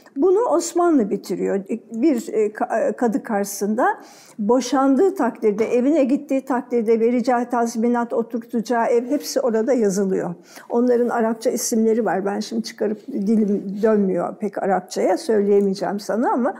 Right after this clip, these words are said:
onlar imzalanıyor filan ve kadın bu şekilde evlenmeye başlıyor. Miras hakkı. Bin sekiz yüz elli altıda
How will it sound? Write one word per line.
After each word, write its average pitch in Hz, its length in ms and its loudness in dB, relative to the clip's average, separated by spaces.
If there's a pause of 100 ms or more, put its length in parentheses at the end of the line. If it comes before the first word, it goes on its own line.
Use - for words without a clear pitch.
(360)
onlar 269 340 4
imzalanıyor 208 800 4
filan 359 360 2
ve 339 120 0
kadın 294 320 2
bu 294 60 4
şekilde 208 440 0
evlenmeye 202 600 0
başlıyor. 196 420 0 (360)
Miras 359 440 2
hakkı. 190 400 -2 (300)
Bin 262 160 4
sekiz 269 440 0
yüz - 80 -8
elli 247 240 4
altıda 233 540 0